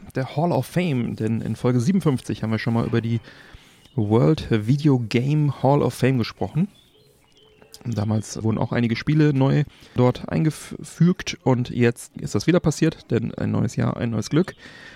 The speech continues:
Das National Museum of Play in Rochester, New York, pflegt seit zwanzig fünfzehn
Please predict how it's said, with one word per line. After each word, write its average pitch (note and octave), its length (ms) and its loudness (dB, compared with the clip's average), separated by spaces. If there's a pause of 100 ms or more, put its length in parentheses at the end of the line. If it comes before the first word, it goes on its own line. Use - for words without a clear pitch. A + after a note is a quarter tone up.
(280)
Das A#2+ 200 2
National C#3 400 4
Museum C3 480 4
of - 300 -2 (120)
Play C3 260 4
in A#2 120 2
Rochester, A#2 540 0
New A#2+ 100 2
York, A#2+ 440 2 (520)
pflegt - 520 -2
seit A2 260 0
zwanzig - 300 -6
fünfzehn A#2 580 0